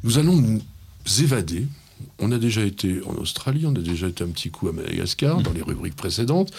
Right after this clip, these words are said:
Speaker 1: Mais là, on va aller plutôt vers l'Asie pour découvrir des arbres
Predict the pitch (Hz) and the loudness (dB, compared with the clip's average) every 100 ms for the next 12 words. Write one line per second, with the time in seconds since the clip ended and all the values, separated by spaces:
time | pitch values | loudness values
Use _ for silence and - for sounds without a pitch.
0 | - - 107 143 220 - - - - 110 | -16 -4 0 2 0 -8 -18 -16 -4 0
1 | 131 156 110 117 143 143 135 143 143 123 | 2 2 2 2 0 0 -2 2 2 2
2 | 104 104 95 117 175 - - - - - | 2 0 2 2 0 -4 -18 -18 -20 0
3 | 143 165 151 - - 135 143 151 139 151 | 6 6 4 0 -2 0 2 2 4 4
4 | 170 101 113 104 127 113 92 | 2 2 2 2 2 0 -4